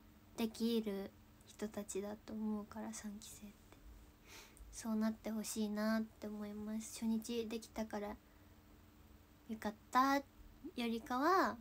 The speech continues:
なんかもっともっと、もっとこここうした方がよかったんじゃないかなっていう方がね、あったらいいかなって思います。うん。いや、本当にね、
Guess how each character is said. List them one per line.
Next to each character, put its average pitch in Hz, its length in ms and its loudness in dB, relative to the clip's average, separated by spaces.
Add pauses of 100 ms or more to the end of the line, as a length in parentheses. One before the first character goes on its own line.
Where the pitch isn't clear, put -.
(120)
な 233 100 0
ん 220 80 0
か 208 100 -4
も 208 140 -4
っ - 20 -4 (100)
と 208 60 -6
も 208 140 -4
っ 208 40 -8 (120)
と、 214 80 -8
も 220 60 -10 (600)
っ - 80 -16
と 214 100 -2
こ 214 140 -6
こ 220 140 -2
こ 226 160 -4
う 226 60 -2
し 220 60 -8
た - 120 -8
方 226 140 -2
が 214 80 0
よ 220 100 -2
か 226 120 -4
っ 220 40 -8 (100)
た 220 80 -4
ん 220 100 0
じ 220 80 -4
ゃ 220 40 0
な 240 240 0
い 240 80 -6
か 226 180 -4
な 269 440 4
っ - 20 0 (200)
て 208 120 -2
い 208 160 2
う 214 40 -2
方 214 300 -4 (140)
が 226 100 -10 (800)
ね、 208 160 -2 (100)
あ 214 60 0
っ 220 60 0 (120)
た 190 80 -6
ら 196 60 -6 (120)
い 208 60 -4
い 196 40 -8 (100)
か 202 180 -12
な 226 140 2
っ 220 40 0
て - 200 -12
思 180 80 -16 (140)
い - 40 -20 (140)
ま - 140 -20
す。 - 140 -16 (760)
う - 20 -4
ん。 185 120 -6 (3250)
い 262 60 6
や、 285 140 12
本 294 180 4
当 311 240 8
に 302 200 6
ね、 302 220 6